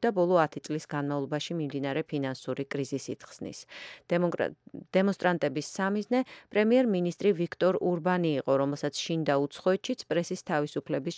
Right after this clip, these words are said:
შეზღუდვისთვის აკრიტიკებენ. ოპოზიციური კერძო მედიის წარმომადგენლები მას დევნილების მიმართ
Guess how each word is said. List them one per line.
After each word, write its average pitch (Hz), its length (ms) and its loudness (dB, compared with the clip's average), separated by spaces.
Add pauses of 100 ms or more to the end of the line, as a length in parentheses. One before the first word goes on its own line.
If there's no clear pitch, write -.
შეზღუდვისთვის 143 680 -4 (120)
აკრიტიკებენ. 131 580 -6 (380)
ოპოზიციური 139 640 0
კერძო 151 320 0
მედიის 156 400 0
წარმომადგენლები 175 840 2 (600)
მას 247 240 2 (200)
დევნილების 190 680 4
მიმართ 170 380 2